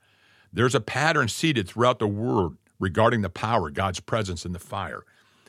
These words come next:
We see the fire, the presence, and the power of God go from the top of Mount Sinai, then transition to the Mishkan or the tabernacle among the people,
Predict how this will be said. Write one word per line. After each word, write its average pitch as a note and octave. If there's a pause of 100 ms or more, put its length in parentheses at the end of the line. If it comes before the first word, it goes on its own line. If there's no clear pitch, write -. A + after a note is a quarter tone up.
(140)
We A#2+
see F3+
the A#2+
fire, A2
the -
presence, A#2+
and F2+
the E2+
power A2
of D#2
God G2+
go G2+
from G#2
the F2
top A2
of F2
Mount F2
Sinai, A#2+ (560)
then A2+
transition A#2
to G#2+
the E2+
Mishkan G#2
or G2+
the F#2
tabernacle F#2
among D3
the G#3
people, F#2+